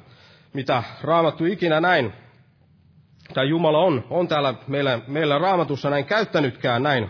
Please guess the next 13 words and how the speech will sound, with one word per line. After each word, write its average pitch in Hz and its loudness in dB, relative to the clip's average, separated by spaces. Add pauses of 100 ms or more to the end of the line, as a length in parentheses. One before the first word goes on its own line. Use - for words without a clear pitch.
johdattaakseen 156 -2
ihmistä. 156 -4 (500)
Eli 110 -6
Jumala 135 -2
käyttää 143 -2 (260)
monenlaisia 165 0 (1080)
asioita 151 -2
näin 147 0
puhuakseen 175 -2
ihmiselle 131 -2
ja 117 0
johdattaakseen 139 -4
ihmistä. 120 -4